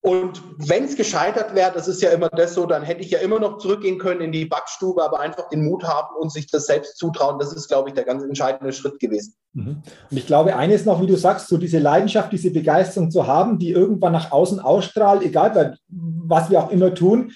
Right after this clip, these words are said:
Speaker 2: ich glaube, das erzeugt dann auch so eine gewisse Resonanz, die dann einfach auch wieder so nächste Möglichkeiten eröffnet, äh, wie es ja bei dir auch war.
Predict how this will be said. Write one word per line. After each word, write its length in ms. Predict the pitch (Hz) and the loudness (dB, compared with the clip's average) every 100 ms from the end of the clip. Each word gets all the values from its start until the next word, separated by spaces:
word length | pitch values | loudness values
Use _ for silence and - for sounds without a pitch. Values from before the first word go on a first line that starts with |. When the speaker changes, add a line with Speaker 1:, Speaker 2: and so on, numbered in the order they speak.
| _ | _
Speaker 2:
ich 60 | - | -2
glaube, 220 | 156 151 | 0 2
das 120 | 180 | 2
erzeugt 360 | 190 - 170 190 | 0 2 2 4
dann 120 | 185 | 2
auch 160 | 175 170 | 2 2
so 80 | 185 | 0
eine 120 | 170 | 2
gewisse 400 | 175 175 180 175 | 2 2 4 4
Resonanz, 560 | 165 156 147 151 226 | 4 2 2 2 0
die 140 | - 170 | -2 0
dann 180 | 156 170 | 2 2
einfach 300 | 175 165 160 | 0 0 2
auch 180 | 160 | 2
wieder 200 | 160 180 | 4 2
so 120 | 170 185 | 4 2
nächste 360 | 190 - 180 | 2 0 0
Möglichkeiten 760 | 143 131 139 127 - 123 113 117 | 2 0 -2 -4 2 2 2 0
eröffnet, 640 | 117 143 113 120 104 - _ _ | -4 -6 -6 -4 -4 -6 _ _
äh, 160 | - 131 | -4 0
wie 80 | 165 | 2
es 80 | |
ja 100 | 165 | 2
bei 160 | - 156 | 4 4
dir 220 | 160 165 | 4 2
auch 200 | 147 202 | 2 2
war. 300 | 156 107 - | 0 -2 -4